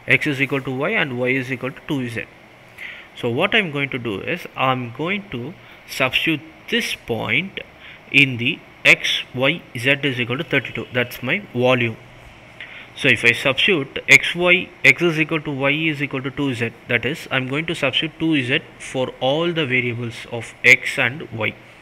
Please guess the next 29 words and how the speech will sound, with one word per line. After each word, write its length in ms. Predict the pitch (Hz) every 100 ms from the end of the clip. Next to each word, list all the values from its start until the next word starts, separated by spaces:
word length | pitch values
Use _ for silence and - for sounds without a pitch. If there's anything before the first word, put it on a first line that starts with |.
| - - - - -
So 80 |
if 160 | 120 104
I 80 | 113
substitute 480 | - 123 - 151 120
this 200 | 123 -
means 320 | 113 139 - - - -
I'll 140 | 117 123
be 120 | 135
getting 340 | 135 127 143
four 420 | 151 - 170 190 - 135
x 220 | - -
cube 340 | - 156 147
is 180 | 135 120
equal 240 | 123 123
to 80 | 120
thirty-two. 460 | 160 120 113 104 - - - - -
That 220 | 117 113 139
is, 120 | 165 - - -
x 260 | 151 -
cube 300 | - 165 156
is 140 | 143 120
equal 180 | 117 120
to 100 | 165
thirty-two 480 | 160 151 151 156
by 280 | 127 120 110 - - -
four, 380 | - 113 113 - -
that 180 | 117 120
is 180 | 117 -
eight. 300 | 123 117